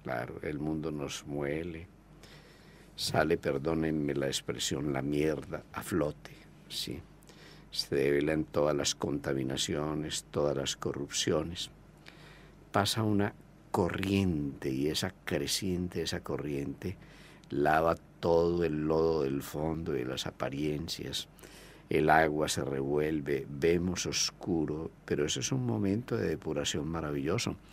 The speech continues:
en que se disuelven las fronteras, nacemos a una nueva economía, a una nueva visión de nosotros. Entonces, lo que está pasando, a pesar de la crisis, o tal vez por la crisis misma,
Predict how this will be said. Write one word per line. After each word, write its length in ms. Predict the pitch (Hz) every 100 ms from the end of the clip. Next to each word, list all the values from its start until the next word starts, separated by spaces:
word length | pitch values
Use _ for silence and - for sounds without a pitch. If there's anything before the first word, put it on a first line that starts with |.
| - - - - - -
en 240 | 95 82 78
que 460 | - 82 73 76
se 180 | - -
disuelven 500 | 80 85 117 104 101
las 120 | 95
fronteras, 680 | - 90 82 87 90 87 90
nacemos 640 | 76 73 - 85 90 90
a 120 | 92 78
una 260 | 76 80
nueva 300 | 78 82 85
economía, 600 | 78 - 73 71 78 85 76
a 20 |
una 180 | 78 80
nueva 300 | 80 80 78
visión 500 | 76 - 95 85 82
de 80 |
nosotros. 640 | 76 71 71 65 - - - - - - - - -
Entonces, 760 | 107 101 113 110 - 120 113 92
lo 140 | 95
que 140 | -
está 320 | 92 - - 110
pasando, 640 | 120 - 104 82 73 -
a 100 | 95
pesar 400 | - 98 113 107
de 80 | 107
la 120 | 90
crisis, 460 | 90 95 90 - -
o 80 | 90
tal 220 | 107 95
vez 320 | 92 98 98
por 240 | - 87 80
la 120 | 73
crisis 500 | - 127 131 113 110
misma, 440 | 95 92 98 123